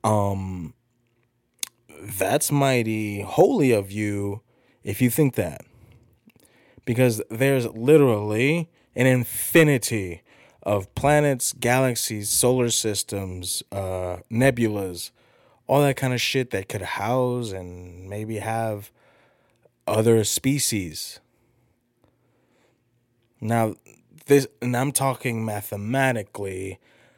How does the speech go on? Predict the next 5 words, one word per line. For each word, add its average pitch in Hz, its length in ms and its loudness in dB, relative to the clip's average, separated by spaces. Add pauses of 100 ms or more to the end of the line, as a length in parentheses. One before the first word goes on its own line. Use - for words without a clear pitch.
(100)
not 117 540 4 (480)
super 117 440 0
sci-fi 98 1120 -2 (1300)
fucking, 98 1000 -6 (920)
uh, 101 360 -6